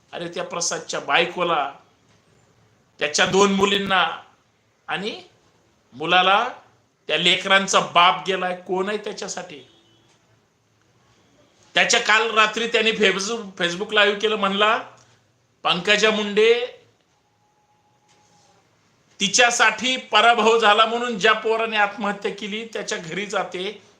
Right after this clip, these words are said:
एक नाही, दोन नाही, तिघा तिघांनी आत्महत्या केली, आमच्या घरी येईल का? नाही येणार. त्याचं असं मत हो-, आहे की ती ओबीसी नेता असल्यामुळे ओबीसींच्या आंदोलनाला गेली किंवा त्या पोरांच्या घरी गेली, इकडं का आली नाही. हे बघा, हा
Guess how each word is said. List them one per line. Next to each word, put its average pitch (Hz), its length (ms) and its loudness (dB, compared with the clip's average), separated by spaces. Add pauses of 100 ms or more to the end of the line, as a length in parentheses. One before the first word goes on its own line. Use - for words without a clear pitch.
(100)
एक 196 260 2
नाही, 208 220 4
दोन 202 280 0
नाही, 196 340 0
तिघा 185 200 0
तिघांनी 202 520 -2
आत्महत्या 175 580 -4
केली, 190 360 -10 (400)
आमच्या 208 320 4
घरी 208 220 0
येईल 196 280 0
का? 156 300 -2 (880)
नाही 175 360 4
येणार. 202 340 4
त्याचं 185 180 -2
असं 185 240 -2
मत 185 240 -10
हो-, 180 300 -6
आहे 180 360 -2 (360)
की 165 60 -18
ती 175 240 0
ओबीसी 196 320 2
नेता 208 280 0
असल्यामुळे 196 400 -2
ओबीसींच्या 190 640 -2
आंदोलनाला 185 500 -2
गेली 175 380 -6 (420)
किंवा 180 180 -6
त्या 196 80 -2
पोरांच्या 185 500 0
घरी 170 180 -2
गेली, 180 200 -4
इकडं 190 380 -4
का 185 160 2
आली 180 200 2
नाही. 156 240 -6 (420)
हे 147 80 2
बघा, 196 280 6
हा 208 420 2